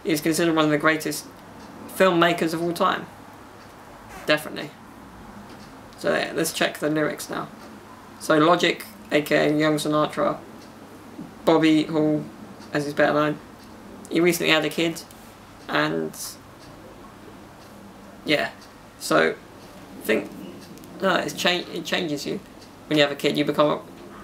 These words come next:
that's what really makes a man a man. I'm not saying you're less of a man without a kid, but that will make you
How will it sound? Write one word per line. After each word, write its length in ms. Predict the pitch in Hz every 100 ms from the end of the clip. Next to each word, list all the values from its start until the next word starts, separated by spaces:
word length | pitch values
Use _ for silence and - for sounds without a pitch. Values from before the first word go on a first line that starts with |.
| -
that's 160 | -
what 80 | 156
really 200 | 160 156
makes 280 | 151 151 -
a 40 |
man 240 | 147 151 147
a 40 |
man. 320 | 147 151 - - - - - - - -
I'm 60 | 180
not 140 | 185
saying 200 | 180 170
you're 120 | 160
less 180 | 165 165
of 60 | 160
a 40 |
man 240 | 160 156 151
without 240 | 156 -
a 40 |
kid, 280 | - 165 - - - - -
but 100 | -
that 200 | 160 -
will 180 | 156 147 -
make 340 | 160 151 - -
you 200 | 151